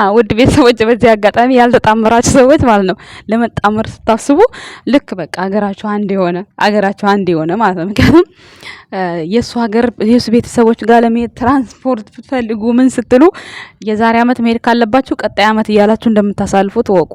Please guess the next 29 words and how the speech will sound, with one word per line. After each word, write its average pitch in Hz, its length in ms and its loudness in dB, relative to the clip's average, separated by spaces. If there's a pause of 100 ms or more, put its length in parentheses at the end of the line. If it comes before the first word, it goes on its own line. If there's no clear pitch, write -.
(120)
ግን 294 140 2
እንደዚህ 202 280 0
አንድ 180 200 -6
ሀገር 180 220 -4
ከሆናችሁ 202 480 -4
ግዴታ 214 380 -4
ለቤተሰባችሁ 190 680 0
ስትሉ 302 280 2 (480)
በዛውም 339 480 4
የእሱንም 285 460 0
የእሷንም 262 440 0
ቤተሰብ 226 420 0
አግኝታችሁ 226 520 -8
ዘይራችሁ 196 520 0
ትመለሳላችሁ። 175 800 -6
ሶ 311 180 0 (520)
የሀይሚና 277 560 4
የብሩኬ 262 420 2
አሁን 359 220 4 (160)
መታደል 254 560 2
ነው 220 120 2
የሚባለው። 202 540 0
የምሬ 277 340 2 (120)
ነው። 202 140 -4
እግዚአብሔርን 254 560 0
ጎረቤትና 269 580 4
ጎረቤት 226 360 2
እኮ 226 200 -6
ናቸው። 220 300 -6